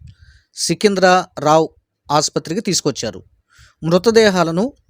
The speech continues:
గాయపడిన వారిని అంబులెన్సులు, కార్లు, ట్రక్కులు, టెంపోల్లో సికింద్రారావు ట్రామా కేర్ సెంటర్కు తీసుకెళ్లారు. ఓకే, రైట్. ఆసుపత్రి ఆవరణలో మృతదేహాలను ఉంచడంతో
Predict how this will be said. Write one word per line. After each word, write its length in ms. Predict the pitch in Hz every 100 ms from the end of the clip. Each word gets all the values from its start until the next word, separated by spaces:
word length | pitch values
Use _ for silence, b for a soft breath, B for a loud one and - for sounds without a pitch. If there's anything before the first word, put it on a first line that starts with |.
| -
గాయపడిన 560 | 135 151 185 202 190 185
వారిని 460 | 156 151 147 208 - 151
అంబులెన్సులు, 680 | 170 180 170 143 151 254 - _ _ -
కార్లు, 560 | 151 151 156 156 202 - _ _ _ -
ట్రక్కులు, 560 | 156 156 180 175 233 - _ _ _ -
టెంపోల్లో 520 | 160 175 180 165 202
సికింద్రారావు 1040 | 226 - - - - 190 180 170 160 160 156 _ _ _ _ _ _ _ _ _
ట్రామా 400 | 160 160 175 175
కేర్ 300 | - 156 165
సెంటర్కు 400 | - 151 143 135
తీసుకెళ్లారు. 1000 | 156 143 - 143 143 143 139 143 160 101 _ _ _ _ _ _ _ _ - _ _ _ _ -
ఓకే, 200 | 135 139
రైట్. 280 | 139 151 - - _ _ _ _ _ _ -
ఆసుపత్రి 500 | 160 208 - 208 202
ఆవరణలో 600 | 175 170 165 160 170 254 - _ -
మృతదేహాలను 1000 | 151 165 214 185 185 170 165 160 196 - - _ 160
ఉంచడంతో 560 | 156 156 147 165 233